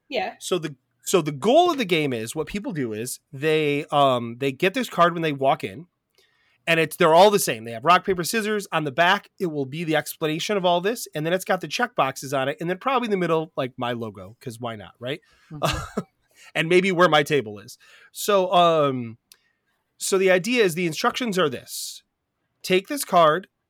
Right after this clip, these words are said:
Speaker 2: go around and find people, and ask them if they wanna play rock, paper, scissors. And then you show them, you both flash the card at each other,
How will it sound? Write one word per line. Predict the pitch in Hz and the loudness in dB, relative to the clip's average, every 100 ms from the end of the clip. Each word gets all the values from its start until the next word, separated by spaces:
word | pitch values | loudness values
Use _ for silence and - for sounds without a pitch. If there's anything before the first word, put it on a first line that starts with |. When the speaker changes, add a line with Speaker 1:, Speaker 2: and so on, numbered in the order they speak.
| _ _ _ _ _ _ | _ _ _ _ _ _
Speaker 2:
go | 120 165 240 | 0 4 6
around | 214 190 196 | 6 4 2
and | 160 | -2
find | 233 226 247 | 0 0 0
people, | - 107 107 233 _ _ _ _ _ _ _ _ _ _ | -8 -14 -8 -10 _ _ _ _ _ _ _ _ _ _
and | 180 165 156 151 143 156 - | 4 4 4 2 -2 -8 -2
ask | 147 151 | 0 0
them | 190 | -2
if | 180 | -2
they | 180 | -2
wanna | 160 175 | -2 -2
play | 180 | -2
rock, | 143 127 - | -2 -2 -4
paper, | 156 175 | -10 -8
scissors. | 349 165 120 - - _ _ | -8 -8 -12 -20 -20 _ _
And | 160 156 | -2 0
then | 156 156 | 0 -2
you | 147 151 139 | -4 -6 -6
show | - - 202 262 | -8 -4 0 2
them, | 208 175 175 | 4 2 0
you | 151 | -4
both | 156 185 202 _ | 2 2 2 _
flash | _ - 165 190 208 | _ -6 2 2 0
the | 269 | -6
card | - 160 151 | 0 0 0
at | 135 | -4
each | 127 | -6
other, | 131 139 269 | -6 -4 -6